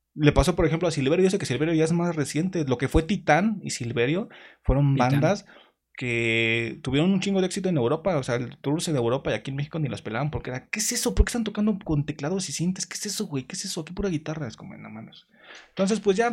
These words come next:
Speaker 1: me gustaría que fuéramos cerrando, güey, para ya, este, ah.
Speaker 2: Yo lo, yo, yo cierro con eso,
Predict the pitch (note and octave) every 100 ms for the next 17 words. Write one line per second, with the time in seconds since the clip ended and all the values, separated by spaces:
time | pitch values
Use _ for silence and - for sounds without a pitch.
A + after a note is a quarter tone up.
0 | A3+ F#3 F3+ - C3 - E3 F3+ C#3 A#2
1 | C3 C3 F3+ A3 - - - - G#2+ A2
2 | A#2 A2+ A2 - - - - - - -
3 | - - - - - C#3+ D#3+ F#3+ F#3 D#3
4 | G3 E3+ E3+ F#3+ C#3+ G3+ F#3 F3 C#3+ C#3
5 | C3+ C3